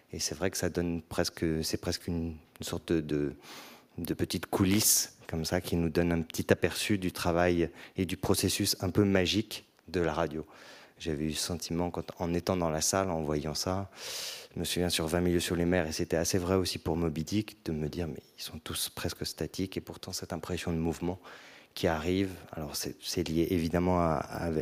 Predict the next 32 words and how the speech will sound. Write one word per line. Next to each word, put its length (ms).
à, 260
à 200
la 100
musique, 540
mais, 200
mais 100
pas 140
seulement, 400
il 60
y 60
a, 40
il 200
y 20
a 60
quelque 260
chose, 220
une 120
sorte 180
d'alchimie, 540
et 80
le 80
fait 140
d'avoir 380
les 160
musiciens, 560
les 220
bruiteuses, 840
les 120
comédiens 440
ensemble 600
qui 120
s'entendent 720